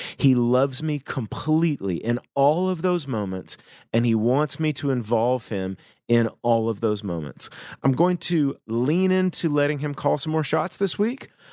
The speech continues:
but even in the moments where I don't let him call shots,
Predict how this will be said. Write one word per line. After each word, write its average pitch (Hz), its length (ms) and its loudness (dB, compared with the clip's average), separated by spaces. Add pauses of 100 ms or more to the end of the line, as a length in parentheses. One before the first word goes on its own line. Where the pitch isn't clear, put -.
(120)
but 160 140 6
even 190 260 0
in 226 80 0
the 214 80 -2
moments 202 260 -2
where 180 120 4
I - 20 0
don't 185 220 0
let 156 120 0
him 143 140 -4
call 131 220 -2
shots, 113 400 -4